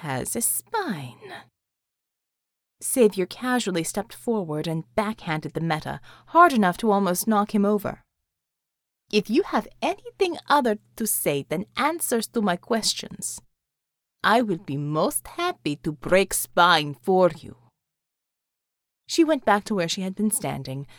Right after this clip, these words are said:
turning to face the other two wounded Black Snake mercs.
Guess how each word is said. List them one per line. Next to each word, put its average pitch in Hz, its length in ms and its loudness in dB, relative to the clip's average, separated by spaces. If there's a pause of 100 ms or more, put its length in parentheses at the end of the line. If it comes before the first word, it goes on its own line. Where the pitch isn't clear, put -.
turning 294 360 4
to 208 60 -6
face 214 300 0
the - 160 -6
other 294 220 -2
two 320 200 0
wounded 226 400 2
Black 180 300 -2
Snake - 260 -4
mercs. - 520 -6